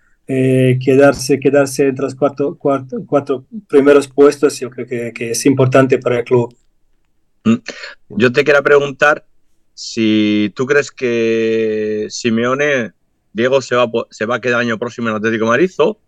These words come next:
Speaker 2: porque ayer salió una noticia, dije, habían dicho que, que tienen algún acuerdo con Luis Enrique de tres años, no sé qué historia, a mí no,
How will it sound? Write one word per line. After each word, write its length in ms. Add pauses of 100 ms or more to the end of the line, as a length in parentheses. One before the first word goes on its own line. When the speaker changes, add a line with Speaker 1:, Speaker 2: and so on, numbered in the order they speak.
(280)
Speaker 2:
porque 200
ayer 140
salió 200
una 100
noticia, 420
dije, 300 (320)
habían 260
dicho 320
que, 280 (500)
que 140
tienen 380
algún 400
acuerdo 520
con 160
Luis 220
Enrique 540
de 180
tres 380
años, 460
no 160
sé 220
qué 140
historia, 440
a 40
mí 120
no, 120